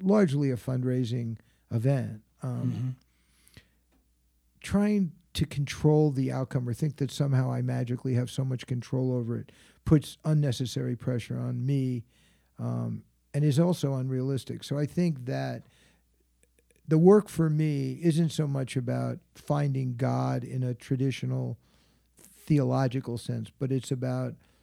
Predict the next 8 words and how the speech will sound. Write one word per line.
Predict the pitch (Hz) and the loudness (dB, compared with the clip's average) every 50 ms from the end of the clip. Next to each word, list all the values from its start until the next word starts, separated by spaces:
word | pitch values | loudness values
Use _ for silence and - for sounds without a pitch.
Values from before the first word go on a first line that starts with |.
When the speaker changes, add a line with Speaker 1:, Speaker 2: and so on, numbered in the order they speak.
| _ _ _ _ _ _ | _ _ _ _ _ _
Speaker 1:
um, | 147 127 127 123 120 117 117 - - _ _ | -8 -6 -6 -4 -4 -6 -8 -8 -10 _ _
finding | - - - 160 165 170 165 156 147 147 143 139 139 135 131 123 113 - _ _ _ _ _ _ _ _ _ _ _ _ _ 147 | -20 -4 0 2 4 4 4 2 2 0 -2 -2 -4 -4 -6 -8 -10 -14 _ _ _ _ _ _ _ _ _ _ _ _ _ -2
God | 127 151 147 143 139 135 135 139 127 | 2 2 4 4 4 2 2 0 0
in | 127 131 | -2 -2
the | 131 123 | -2 -4
sense | 120 - - 139 135 123 113 - - | -4 -2 -2 -2 -2 -2 -2 -4 -4
of | 127 123 127 127 117 101 - _ _ _ _ _ _ _ _ _ _ _ _ _ | -4 -2 -2 -4 -4 -6 -10 _ _ _ _ _ _ _ _ _ _ _ _ _
the, | 139 120 143 139 139 143 170 - | -2 0 2 2 2 2 0 -2